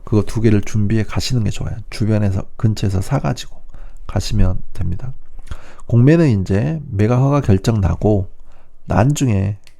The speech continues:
장-, 그 등기 신청할 때만 철-, 첨부를 하면 돼요. 근데 지금 이제 최근 몇 달 전부터 농지 취득 자격 증명서도 인터넷 신청이 가능합니다.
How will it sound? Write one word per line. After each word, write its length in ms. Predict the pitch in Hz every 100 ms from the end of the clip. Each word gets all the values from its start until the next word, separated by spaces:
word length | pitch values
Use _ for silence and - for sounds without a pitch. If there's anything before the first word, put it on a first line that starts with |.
| - -
장-, 320 | 110 110 113 -
그 420 | 107 95 95 -
등기 280 | 120 120 131
신청할 540 | - 170 - 175 165
때만 360 | - 131 110 127
철-, 240 | 151 147 - - - - -
첨부를 360 | 165 165 160
하면 300 | 139 196 165
돼요. 160 | 107 - - - - - -
근데 280 | 139 139 - - -
지금 720 | - 135 143 180 175 165 117
이제 440 | 98 92 95 123 156 - - - - -
최근 260 | 175 165 127
몇 140 | 107
달 140 | 139
전부터 680 | 127 101 98 - 131 110 92 - - - - - -
농지 400 | 110 120 165 180
취득 280 | 185 175
자격 280 | - 123 120
증명서도 800 | - 113 107 104 101 104 156 240 -
인터넷 520 | 131 123 139 190 185
신청이 480 | 170 - 175 180 165
가능합니다. 800 | - 113 113 113 147 165 123 -